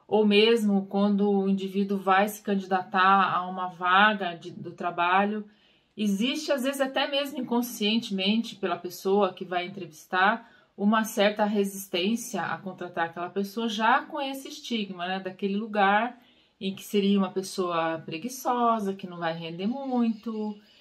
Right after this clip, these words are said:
e que então talvez não seja adequada para determinada posição. E aí a gente segue com esse estigma, na, não só na idade adulta, mas até mesmo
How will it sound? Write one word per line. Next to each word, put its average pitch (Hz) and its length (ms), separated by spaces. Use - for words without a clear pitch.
e 190 60
que 190 140
então 196 340
talvez 185 440
não 185 100
seja 175 320
adequada 170 480
para 170 200
determinada 165 580
posição. 165 600
E 233 140
aí 277 180
a 294 60
gente 285 280
segue 247 540
com 208 160
esse 202 180
estigma, 196 600
na, 180 280
não 185 260
só 190 240
na 180 80
idade 170 280
adulta, 233 600
mas 214 240
até 214 280
mesmo 233 720